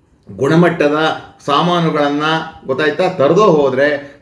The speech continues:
ಕನ್‌ಸ್ಟ್ರಕ್ಷನ್ ನಿಂತ್ರೆ ಅದಕ್ಕೆ ಅವರೇ ಜವಾಬ್ದಾರರು. ಎಷ್ಟು ದಂಡ ಕಟ್ಕೊಡ್ಬೇಕು, ಎಷ್ಟು ಡ್ಯಾಮೇಜಸ್ ಕೊಡ್ಬೇಕು ಅಂತ, ಪರಿಹಾರ ಕೊಡ್ಬೇಕು ಅಂತ ಬರ್ಕೊಂಡ್ಬಿಡ್ಬೇಕು ನೀವು.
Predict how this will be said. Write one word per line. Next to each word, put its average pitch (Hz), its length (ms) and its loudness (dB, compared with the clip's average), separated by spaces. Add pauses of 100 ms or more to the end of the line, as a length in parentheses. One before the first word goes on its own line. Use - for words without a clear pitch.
ಕನ್‌ಸ್ಟ್ರಕ್ಷನ್ 170 600 -4
ನಿಂತ್ರೆ 165 640 0
ಅದಕ್ಕೆ 160 220 -2
ಅವರೇ 165 260 4
ಜವಾಬ್ದಾರರು. 151 560 -2
ಎಷ್ಟು 147 340 -2
ದಂಡ 151 180 -2
ಕಟ್ಕೊಡ್ಬೇಕು, 156 680 -2
ಎಷ್ಟು 151 280 0
ಡ್ಯಾಮೇಜಸ್ 156 520 0
ಕೊಡ್ಬೇಕು 147 440 -4
ಅಂತ, 147 120 -10
ಪರಿಹಾರ 151 400 -2
ಕೊಡ್ಬೇಕು 143 380 -4
ಅಂತ 156 100 -6
ಬರ್ಕೊಂಡ್ಬಿಡ್ಬೇಕು 185 560 -2
ನೀವು. - 340 -12